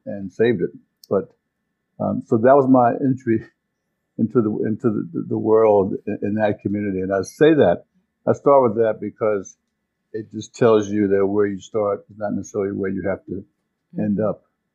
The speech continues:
Speaker 2: Mm-hmm.
Speaker 1: Um, so it was a very interesting co-, community. Um, I went to D C public schools. Um, my high school was Anacostia High School.
Speaker 2: Okay.
Speaker 1: Played baseball and basketball for them.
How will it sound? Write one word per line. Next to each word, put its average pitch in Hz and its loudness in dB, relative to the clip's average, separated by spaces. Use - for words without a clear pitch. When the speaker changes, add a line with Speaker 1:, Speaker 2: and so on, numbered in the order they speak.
Speaker 2:
Mm-hmm. 180 -18
Speaker 1:
Um, 101 -12
so - 2
it 117 4
was 110 0
a 101 -2
very 120 4
interesting 117 -6
co-, 110 -8
community. 95 -6
Um, 107 2
I 143 -2
went 120 2
to 113 2
D 113 4
C 110 -2
public 120 0
schools. 101 -6
Um, 101 -6
my 107 4
high 113 4
school 117 2
was 104 0
Anacostia 110 0
High 101 -4
School. 95 -12
Speaker 2:
Okay. 214 -20
Speaker 1:
Played 101 2
baseball 110 2
and 110 0
basketball 104 0
for 104 -6
them. 104 -4